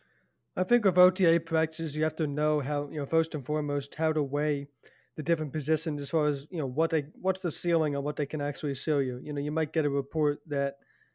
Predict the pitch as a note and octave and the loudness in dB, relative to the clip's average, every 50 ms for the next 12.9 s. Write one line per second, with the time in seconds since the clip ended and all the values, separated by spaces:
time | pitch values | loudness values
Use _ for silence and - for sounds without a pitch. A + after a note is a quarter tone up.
0 | _ _ - D3+ C#3+ C3+ C3 D#3+ E3 D#3+ D3+ C#3+ D#3 D3+ D3 - D#3 D3 D#3 D3+ | _ _ -6 -4 -4 -2 0 2 2 2 2 2 2 0 0 -2 -4 -2 -2 -2
1 | D3 - D3 C#3+ C#3 D#3 E3 E3+ E3 E3 E3 - D3 D3+ D#3 D#3 D3+ D3 - C3 | -2 -2 -6 -4 0 2 2 2 2 2 -2 -4 -4 -2 0 -2 -2 -4 -6 -6
2 | - D#3+ D3+ - D3+ C#3+ B2+ - - D3+ C#3+ - - C#3 - - D3 C#3+ C#3 D3 | -4 -4 -4 -4 -4 -8 -8 -6 -4 -4 -4 -4 -6 -8 -8 -6 -4 0 0 0
3 | D3 - - D3 C#3 C#3+ C#3+ C3 C3 B2+ - D3 C#3 C3 B2+ E3 D#3+ D3 - D3 | 0 0 -2 -4 -4 -4 -4 -4 -6 -6 -6 -6 -6 -4 -2 -2 -4 -2 0 -2
4 | C#3+ C3+ A#2+ C3 D3 C#3+ C#3 C3+ B2 - D#3 D3 C#3+ C#3+ C#3 C3+ C3+ C3 C3 B2+ | -2 -2 -2 -2 -2 0 0 0 0 0 0 0 0 -2 -2 -4 -6 -8 -8 -10
5 | - _ _ _ _ _ _ _ D3 C#3 C3 D3 C#3+ C#3 C3+ C#3 - - D3 C#3 | -14 _ _ _ _ _ _ _ -8 -6 -2 0 0 0 0 0 -2 -2 -4 -4
6 | C3+ - C3 - - D3+ C3+ B2+ B2+ B2+ - _ _ _ _ _ _ _ D#3 C#3+ | -4 -6 -14 -6 -4 -4 -4 -4 -6 -10 -14 _ _ _ _ _ _ _ -6 -4
7 | C3+ B2+ C3+ C#3+ D3 D3 C#3+ C#3+ C#3 - D3 C#3 C#3 - _ - D3 C3 C3 B2+ | -4 -4 -4 -4 -4 -2 -2 -4 -2 -2 -2 -2 -2 -6 _ -8 -6 -6 -6 -4
8 | - E3+ D#3+ D#3 D#3 C#3 D3+ D3 D3 - - - E3 D#3 D3 D3 C#3+ C#3 D#3 E3+ | 0 2 4 4 4 2 2 0 0 -2 -2 -2 0 0 0 0 -2 0 2 2
9 | E3+ E3 E3 - D#3 D3 C#3 - D#3 C#3+ C#3+ C3+ - - D3 C#3+ C3 - D3+ C#3+ | 2 2 0 -4 -6 -6 -2 -2 -2 -2 -2 -4 -4 -4 -4 -4 -4 -4 -6 -4
10 | C#3+ C#3 C3+ - - C3 - D#3 D3 C3+ C#3+ C#3 C3+ C3+ C3 C3 C3 C3 - _ | -4 -6 -8 -10 -14 -10 -6 -6 -6 -6 -6 -6 -6 -4 -4 -4 -6 -6 -10 _
11 | _ _ _ _ _ _ _ D3 C#3 C3+ C#3+ C#3+ C#3 - C#3+ C#3 C#3 C3+ C3+ C3 | _ _ _ _ _ _ _ -6 -4 -2 -2 -4 -2 -4 -4 -4 -4 -4 -4 -6
12 | B2+ - D3+ C#3+ C#3 C3+ B2+ - - B2+ - - C#3+ C#3 C3+ C3+ C3 | -6 -4 -2 -2 -2 -2 -4 -6 -10 -10 -6 -6 -4 -4 -4 -6 -8